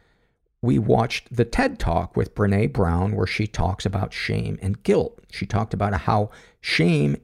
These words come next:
isn't a useful emotion and doesn't lead to growth very well. In fact, it hinders it. However, guilt is a feeling that is useful when you have actually done something wrong, because then you can learn from that situation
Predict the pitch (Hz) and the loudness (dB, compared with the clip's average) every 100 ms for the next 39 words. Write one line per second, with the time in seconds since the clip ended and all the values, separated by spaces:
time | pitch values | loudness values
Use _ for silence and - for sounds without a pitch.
0 | _ 139 147 117 - 113 113 101 - - | _ 0 0 -2 0 0 0 -2 -4 -4
1 | 117 110 104 104 - 110 127 - - - | -4 -2 -2 0 0 -2 -4 -10 -16 -4
2 | 98 120 135 170 117 113 82 87 - 92 | 0 2 2 0 0 -2 -2 -6 -6 -4
3 | 95 - 107 87 92 87 92 107 107 - | -4 -4 -4 -4 -4 -6 -2 0 0 0
4 | 110 - - - 120 147 101 - 90 - | -2 -2 -6 0 0 2 0 -2 -8 -10
5 | - 95 110 107 98 151 202 165 - - | -6 -2 0 -2 -4 0 0 -2 -8 -6
6 | 95 92 - 98 95 113 90 92 87 - | -2 -2 -2 -2 -2 -2 -2 -2 -4 0
7 | 202 233 - 98 95 113 - - - - | 2 2 -2 0 0 0 -6 -20 -12 -2
8 | 110 113 110 - 92 - - 127 - - | 0 2 0 -4 -4 -4 -8 -10 -6 -2
9 | 156 165 - 101 - 104 101 87 92 107 | 0 0 -2 -4 -2 -2 0 0 -2 -4
10 | - - - - 107 104 123 139 139 135 | -6 -16 -6 0 0 2 2 2 0 0
11 | 139 120 120 190 196 - 180 190 - - | 0 0 2 2 2 0 -2 -2 -2 -2
12 | 87 - 95 90 - - - 104 | -2 -2 -2 0 -2 -4 -4 -6